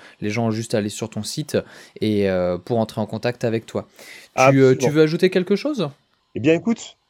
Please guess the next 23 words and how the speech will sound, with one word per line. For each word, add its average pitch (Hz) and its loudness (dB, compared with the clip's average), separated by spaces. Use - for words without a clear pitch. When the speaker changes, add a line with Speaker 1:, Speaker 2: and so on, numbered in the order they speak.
Speaker 2:
pour, 170 2
euh, 175 6
remercier 208 2
tous 196 -6
tes 190 2
auditeurs, 180 6
ceux - 0
qui 202 -2
seraient 175 2
intéressés, 170 4
ben, 147 6
je 120 2
leur 143 6
offre, 147 2
je 92 -8
leur 131 6
offre - 2
un 117 4
cours 135 -4
de 127 0
découverte, 127 0
euh, 113 4
volontiers, 147 4